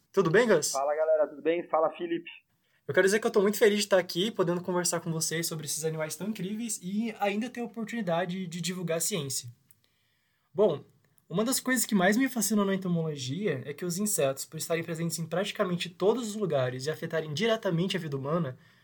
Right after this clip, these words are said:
Speaker 1: acabaram se inserindo em diversos aspectos culturais da humanidade. E assim, nós que estudamos entomologia, acabamos tendo contato com diversos tipos de conhecimento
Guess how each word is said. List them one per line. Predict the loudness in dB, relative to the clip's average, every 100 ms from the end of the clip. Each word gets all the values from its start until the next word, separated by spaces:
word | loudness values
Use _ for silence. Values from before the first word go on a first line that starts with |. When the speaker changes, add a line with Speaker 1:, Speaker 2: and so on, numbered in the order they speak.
| _ -2
Speaker 1:
acabaram | 4 8 8 6
se | 4
inserindo | 2 2 4 2
em | 0
diversos | 0 4 4 4 2 0 -4 -2
aspectos | -2 2 2 2 0 0
culturais | -2 0 4 6 6
da | 6
humanidade. | 4 4 4 2 0 -12 _ 6
E | 8
assim, | 8 6
nós | 4 4
que | 2
estudamos | 2 4 4
entomologia, | 4 4 4 2 0 0 -2 0
acabamos | 0 0 0
tendo | 0 0
contato | 0 -4 2 2 2
com | -2
diversos | 0 0 0 0
tipos | -4 -2
de | -4
conhecimento | 0 2 2 2 0 -2